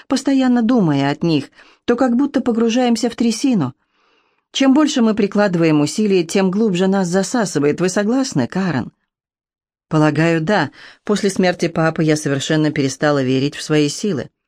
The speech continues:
Время идет, но я чувствую себя не лучше, а только хуже». «Так, по-вашему, печалиться хорошо или плохо?» обращается Трой к Бет.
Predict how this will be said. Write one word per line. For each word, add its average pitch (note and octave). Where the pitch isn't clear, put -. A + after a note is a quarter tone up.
Время F#3
идет, D3+
но D#3
я C#3+
чувствую E3+
себя E3+
не F3
лучше, F3+
а A#2
только D#3
хуже». E3
«Так, D#3+
по-вашему, E3
печалиться D#3+
хорошо F#3+
или G3
плохо?» F3
обращается E3
Трой F3
к C3+
Бет. B2+